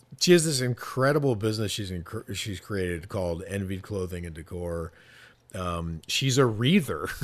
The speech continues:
<laughs> The timing of this couldn't be better for me.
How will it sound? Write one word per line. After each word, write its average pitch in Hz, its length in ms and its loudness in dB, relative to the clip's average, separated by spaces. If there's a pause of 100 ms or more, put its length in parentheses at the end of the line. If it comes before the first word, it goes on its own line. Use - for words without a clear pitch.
(120)
<laughs> - 140 2 (520)
The 139 160 6
timing 185 600 6
of 123 100 4
this 110 240 0
couldn't 135 400 4
be 120 140 0
better 98 240 -2
for 90 160 -10
me. 76 220 -12